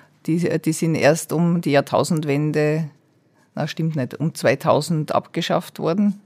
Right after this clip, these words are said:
Ja. Das war kurz bevor ich dann zum Bundesheer gekommen bin. Dann haben wir außerdem Fische gehabt. Das war früher im, im Bunker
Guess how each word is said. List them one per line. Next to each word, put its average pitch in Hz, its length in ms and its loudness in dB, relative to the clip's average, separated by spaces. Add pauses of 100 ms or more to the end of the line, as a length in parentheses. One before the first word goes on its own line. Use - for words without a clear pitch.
(180)
Ja. 147 240 -4 (720)
Das - 160 -8
war - 80 0
kurz 170 260 -2
bevor 160 280 0
ich 156 60 0
dann 151 180 0
zum 160 160 -2
Bundesheer 165 440 -2
gekommen 160 500 0
bin. 202 300 0 (440)
Dann 160 520 4 (640)
haben 165 140 0
wir 160 180 4
außerdem 156 400 0
Fische 208 400 0
gehabt. 208 560 -2 (720)
Das - 220 -8
war 156 120 0
früher 170 440 2
im, 156 340 2
im 170 320 0
Bunker 202 600 4